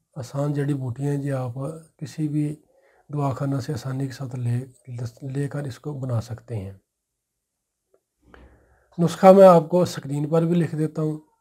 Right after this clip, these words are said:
ताकि आपको आसानी मिल सके और आप इसको नोट करें, बनाएं और फ़ायदा उठाएं।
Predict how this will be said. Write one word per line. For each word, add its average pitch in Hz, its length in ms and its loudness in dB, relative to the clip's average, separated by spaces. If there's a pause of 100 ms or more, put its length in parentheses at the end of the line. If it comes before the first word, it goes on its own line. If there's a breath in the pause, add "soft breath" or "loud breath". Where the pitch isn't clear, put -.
ताकि 143 280 -8
आपको 135 300 -8
आसानी 127 340 -6
मिल 147 160 0
सके 139 300 -10 (720)
और 156 140 -2
आप 139 180 -2
इसको 120 220 -6
नोट 131 280 -6
करें, 139 300 -6
बनाएं 131 380 -6 (280)
और 131 100 -12
फ़ायदा 117 340 -6
उठाएं। 107 300 -10